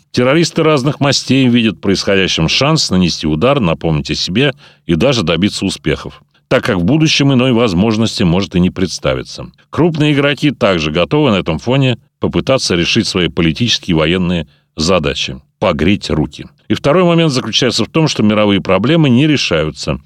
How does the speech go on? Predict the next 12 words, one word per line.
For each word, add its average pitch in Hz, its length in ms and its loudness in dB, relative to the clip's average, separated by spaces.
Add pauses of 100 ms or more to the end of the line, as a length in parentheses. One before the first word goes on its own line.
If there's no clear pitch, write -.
(100)
а 90 100 -2
просто 151 320 -2
откладываются, 78 960 -2 (160)
замораживаются 120 840 2
на 101 100 2
какое-то 80 400 -2
время, 143 320 2
чтобы 90 240 0
потом 107 400 0
напомнить 101 460 0
о 92 40 0
себе. 73 360 -2